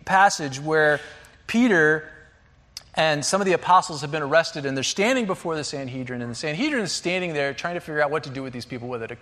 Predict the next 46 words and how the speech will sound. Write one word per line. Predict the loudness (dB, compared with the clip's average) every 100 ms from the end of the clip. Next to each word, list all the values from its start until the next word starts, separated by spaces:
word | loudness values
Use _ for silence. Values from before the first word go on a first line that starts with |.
| -12
kill | -8 -4 -4
'em | -6
or | -8
put | -10 -10
'em |
in | -10
jail | -6 -2 0 0 -2
or | -6
let | -10
'em | -8
go | -4 -2
or | -2
whatever. | -6 -12 -16 -20 -20 -20 -20 -16 -6
And | -2
this | 0
guy | 6 6 6
named | 0 -2
Gamaliel | -2 0 0 -2 -4 -4 -6 -8 -20 -20 -14
stands | -8 0 2 4
up | 2
and | 0
he |
gives | -2 -2 -4
this | -6
speech | -8 -10 -12 -14 -16 _ _ -20 -20 -10
in | -4
front | -2
of | -2
the | -4
Sanhedrin. | -8 -8 -4 -2 -2
He | -4
says, | -8 -12 -16 -8
and | -6 2
by | 2
the | 4
way, | 2
Gamaliel | 0 2 4 6 6 6 2 -10
was | 0 2 2 -2
the | -2 -2
teacher | -2 -2 -2 0 -2 0 2 0 -2
and | -4 -2 0
mentor | 0 -2 -4 -2 -2
of | -2 -2
the | -4
Apostle | -2 0 0 -4
Paul. | -6 0 2 2 -2